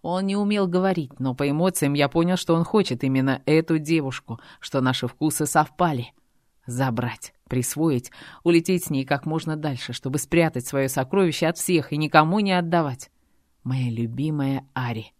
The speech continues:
кроткая, нежная, мечтательная. Таких девушек больше нет. Представить себе не могу, как бы я жил без неё.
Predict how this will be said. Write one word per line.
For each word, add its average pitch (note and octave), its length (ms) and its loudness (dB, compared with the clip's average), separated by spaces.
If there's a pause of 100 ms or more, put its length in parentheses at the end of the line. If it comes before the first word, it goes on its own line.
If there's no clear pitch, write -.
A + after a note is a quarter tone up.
кроткая, B2+ 640 -4
нежная, C3+ 460 -2
мечтательная. C3+ 920 -4 (260)
Таких C3+ 380 -6
девушек C#3 420 0
больше E3 540 0
нет. C#3 280 -6 (280)
Представить C3 540 -8
себе A#2+ 220 -6
не A#2+ 100 -2
могу, B2+ 280 -6
как B2+ 220 -10
бы C3 140 -4
я C#3 160 -2
жил D3 240 -2
без B2+ 180 -4
неё. C3+ 320 -2